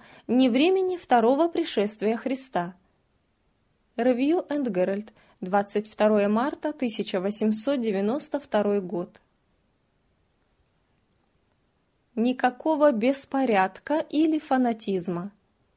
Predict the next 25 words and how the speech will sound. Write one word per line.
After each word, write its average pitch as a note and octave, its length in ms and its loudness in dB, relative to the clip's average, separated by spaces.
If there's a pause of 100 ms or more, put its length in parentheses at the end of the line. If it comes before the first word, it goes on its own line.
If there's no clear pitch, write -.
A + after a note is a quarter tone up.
(500)
Держащийся A#3+ 1080 -2
истинного G3+ 800 0
слова, A3 640 0 (260)
согласного B3+ 800 0
с G#3+ 140 -2
учением, G#3 840 -2 (220)
чтобы D#4 540 0
он C#4+ 300 2
был C4 220 2
силен C4 560 2
и A#3+ 180 -2
наставлять A3+ 880 0
в G#3 120 -2
здравом F#3+ 520 2
учении C#4+ 680 -4 (320)
и F#4 80 6
противящихся A#3+ 1120 -2
обличать. A3 840 -2 (800)
Послание D4+ 580 -4
к - 80 -20
Титу, G#3+ 360 -2
первая G3+ 460 0
глава, G#3+ 400 0
девятый G#3+ 560 -2
стих. - 540 -10